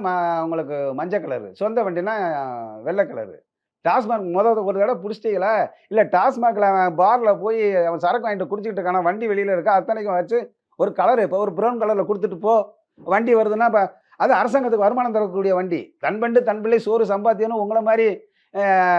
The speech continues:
சுயமா சம்பாத்தியம் பண்ணிட்டு சொத்து சேர்க்கறவங்களை விட நாங்க அரசாங்கத்துக்கு வருமானம் தர்றோம்.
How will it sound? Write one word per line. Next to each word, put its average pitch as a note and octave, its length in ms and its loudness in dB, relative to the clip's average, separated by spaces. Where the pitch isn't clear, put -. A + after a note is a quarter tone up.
சுயமா A3+ 380 2
சம்பாத்தியம் G3+ 400 -2
பண்ணிட்டு G3 320 -8
சொத்து G3 240 -4
சேர்க்கறவங்களை F#3+ 500 0
விட F#3+ 180 0
நாங்க G#3 200 -2
அரசாங்கத்துக்கு G#3+ 480 -4
வருமானம் F#3+ 380 -4
தர்றோம். B2+ 240 -6